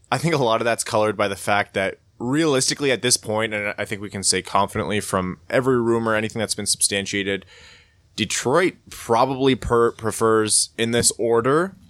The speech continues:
In my, like, this is just conjecture. Doc,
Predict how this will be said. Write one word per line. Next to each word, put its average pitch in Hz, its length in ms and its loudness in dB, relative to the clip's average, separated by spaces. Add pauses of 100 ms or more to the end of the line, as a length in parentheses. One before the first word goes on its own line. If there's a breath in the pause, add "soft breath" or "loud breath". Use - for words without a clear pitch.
(200)
In 107 100 0
my, 139 180 2
like, 131 240 0 (240)
this 127 220 0
is 110 100 -2
just - 380 0
conjecture. 127 640 0 (580 loud breath)
Doc, 120 520 0